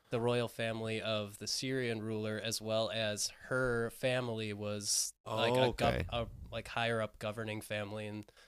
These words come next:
Speaker 1: a different s-, like, city in Syria. So that's how he got, like, royal connections or wa-, like, pretty much it was a marriage to benefit him.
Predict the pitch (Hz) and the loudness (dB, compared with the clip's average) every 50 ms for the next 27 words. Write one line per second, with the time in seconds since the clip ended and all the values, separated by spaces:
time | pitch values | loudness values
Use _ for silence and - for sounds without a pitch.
0 | _ _ - 120 - - 113 - - 110 98 - - - - - 107 101 - - | _ _ -8 -6 -4 -4 -6 -4 -4 -6 -6 -4 -4 -4 -4 -4 -4 -4 -2 -2
1 | - - 110 104 117 113 120 120 113 - - 123 123 127 127 127 131 131 131 - | 0 0 0 -2 -2 -2 -4 -4 -4 -4 -2 -2 -2 0 0 0 0 0 -2 -4
2 | _ _ - - - _ - - _ _ - - - 131 120 113 110 110 107 101 | _ _ -20 -20 -20 _ -20 -20 _ _ -2 2 4 4 6 4 4 2 0 -4
3 | - _ _ - 117 113 - - - 123 123 110 107 117 113 110 - 117 107 104 | -8 _ _ 2 2 2 2 0 2 2 2 2 2 0 -2 -2 -2 0 0 0
4 | 107 - 113 110 104 - - - _ _ _ _ _ - 117 107 117 113 110 110 | -2 -2 -2 -4 -4 -6 -10 -18 _ _ _ _ _ -18 -10 -4 -2 0 0 2
5 | 107 107 107 - - 117 107 101 - - - 113 113 110 107 110 107 107 104 - | 0 0 -2 -2 -2 -2 -2 -4 -4 -4 -4 -2 -2 -2 -2 -2 -4 -4 -6 -8
6 | - 110 110 - - 120 107 - - - _ - 185 185 180 170 160 156 - 160 | -10 -10 -8 -4 -4 -4 -4 -4 -8 -12 _ 6 6 8 10 10 10 10 10 8
7 | 156 139 127 131 123 123 123 127 127 123 120 - - - - 113 - 123 120 120 | 4 6 4 4 6 8 8 10 10 8 6 4 2 -2 -2 2 4 4 4 4
8 | - - 113 - - 123 113 117 127 135 | 2 0 -2 -2 0 0 0 0 -2 -6